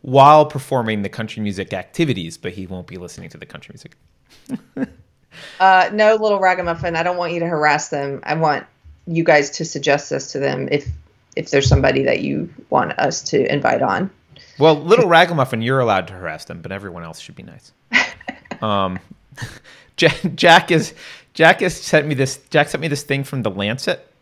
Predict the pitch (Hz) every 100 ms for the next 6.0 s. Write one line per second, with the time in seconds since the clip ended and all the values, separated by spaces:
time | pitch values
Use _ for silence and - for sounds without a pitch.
0 | - 113 107 101 95 90 _ _ _ _
1 | _ _ _ - - _ - 113 107 -
2 | 113 117 - 156 143 - - - - -
3 | - 190 156 147 123 - - - _ _
4 | 151 139 - 139 151 160 139 135 135 123
5 | 120 117 123 123 165 147 - 120 107 98